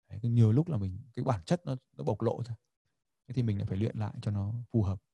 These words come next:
Thì cái đấy là cái đầu tiên. Ở trong B N I thì tôi vẫn tiếp tục cho như vậy.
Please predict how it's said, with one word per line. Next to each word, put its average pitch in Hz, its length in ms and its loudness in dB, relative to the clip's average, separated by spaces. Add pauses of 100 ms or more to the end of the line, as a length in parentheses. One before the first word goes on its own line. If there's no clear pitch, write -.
Thì 104 80 -10
cái 110 100 -10
đấy 101 100 -4
là 117 60 -4
cái 104 160 -6
đầu 107 140 -4
tiên. 101 200 -4 (1900)
Ở - 100 -8
trong 131 180 4
B 131 40 6
N 127 120 6
I 123 220 6
thì 101 360 0 (280)
tôi 117 120 4
vẫn 101 140 2
tiếp - 100 2
tục 127 220 4
cho 113 240 6
như 110 120 0
vậy. 120 120 0